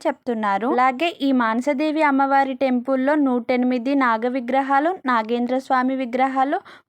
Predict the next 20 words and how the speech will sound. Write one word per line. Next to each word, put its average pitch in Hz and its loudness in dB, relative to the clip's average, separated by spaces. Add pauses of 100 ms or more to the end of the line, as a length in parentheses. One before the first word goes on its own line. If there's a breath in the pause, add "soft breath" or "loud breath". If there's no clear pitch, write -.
ఉన్నాయి. 247 0 (340 loud breath)
సర్పదోషం 302 0
ఉన్నవారు 302 2
వీటిపై 277 -2
నీళ్లు 262 0
పోసి 269 -2
మనసారా 269 0
వేడుకుంటే 269 0
తప్పకుండా 269 0
నివారణ 247 0
జరుగుతుందని 247 -2
భక్తులు 262 -2
నమ్ముతారు. 233 0 (240)
So 320 0
ఈ 277 0
శక్తివంతమైన 277 -2
మానసదేవి 254 0
అమ్మవారు 240 0
ఎలా 226 2
జన్మించారో, 226 -2